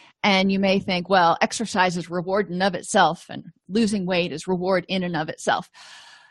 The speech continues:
Exercise sometimes leaves you sore, and you're not always gonna lose weight. So we want to put other rewards out there. We wanna make sure that this stays reinforcing for people. Then encourage them to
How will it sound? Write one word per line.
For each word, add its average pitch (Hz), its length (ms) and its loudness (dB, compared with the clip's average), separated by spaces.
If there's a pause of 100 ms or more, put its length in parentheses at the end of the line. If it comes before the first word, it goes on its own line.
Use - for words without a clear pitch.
(220)
Exercise 320 880 4
sometimes 254 500 0
leaves 202 260 -4
you 180 100 -12
sore, 247 580 4 (280)
and 220 140 4
you're 254 120 2
not 269 280 6
always 233 340 2
gonna 196 240 -6
lose 180 280 -4
weight. 123 220 -6 (420)
So 254 440 4 (220)
we 247 160 2
want 247 280 4
to 320 80 -2
put 247 380 4 (260)
other 240 280 6
rewards 220 540 2
out 208 260 2
there. 170 160 -2
We 190 100 2
wanna 247 280 4
make 226 260 -2
sure 226 320 -2
that - 180 -6
this 202 140 -2
stays 202 840 0 (280)
reinforcing 196 640 0
for 170 120 -4
people. 160 440 -4 (800)
Then 294 100 4
encourage 370 460 2
them 302 160 0
to 262 220 -8